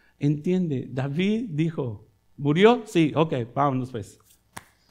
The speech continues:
Fácil no fue, yo se lo estoy contando, fácil. No fue fácil,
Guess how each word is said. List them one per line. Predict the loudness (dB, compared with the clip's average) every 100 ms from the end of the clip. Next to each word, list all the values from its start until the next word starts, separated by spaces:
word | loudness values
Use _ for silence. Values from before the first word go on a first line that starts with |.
| -14 -16 _ _ -4
Fácil | 6 8 8 6 4 4
no | 4
fue, | 2 2 2 2
yo |
se | 0 0
lo |
estoy | 0 0
contando, | 0 -2 -4 -8
fácil. | 0 4 4 4 -8 -16 _ _ _ _ _ _ _ _ _ _ _
No | -2
fue | 0 -2
fácil, | 6 6 6 2